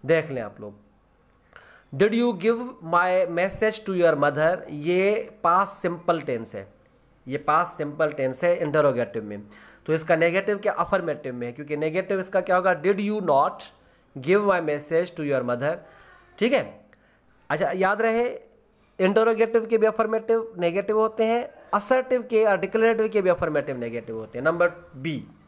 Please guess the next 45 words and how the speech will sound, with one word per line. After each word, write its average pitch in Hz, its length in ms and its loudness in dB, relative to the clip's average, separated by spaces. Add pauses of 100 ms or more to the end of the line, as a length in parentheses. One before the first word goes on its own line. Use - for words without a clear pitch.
(180)
क्वेश्चन 151 220 -2
नंबर 147 160 2
टेन 139 320 0
का, 101 300 -8 (440)
"I 170 140 2
like 196 400 -4
riding 185 400 0
a 175 120 2 (100)
horse 165 400 2 (640)
when 180 200 4
I 175 140 0 (160)
go 185 80 0 (120)
to 185 160 -10
the 143 120 -2
beach।" 120 520 -10
ये 147 140 -4
दो 180 220 2
सेंटेंस 185 520 2
मिले 135 200 0
हुए 156 200 4
हैं, 190 320 2 (320)
तो 170 120 -2
इसमें 180 300 0
पहला 208 300 2
वाला 220 220 0
सेंटेंस 180 440 -4
जो 175 60 0
है 175 60 4
वो 160 100 0
नेगेटिव 165 420 0
में 190 60 -4
बनाएंगे, 196 360 2
दूसरा 190 320 0
सेम 160 260 -2
में 120 100 -4
रहेंगे। 107 320 -10 (400)
"I 160 100 2
do 175 100 -4
not 214 200 4 (140)
like 175 320 -2
riding 160 440 -2 (220)
a 139 160 0
horse 151 360 2 (540)
when 180 160 6
I 165 160 2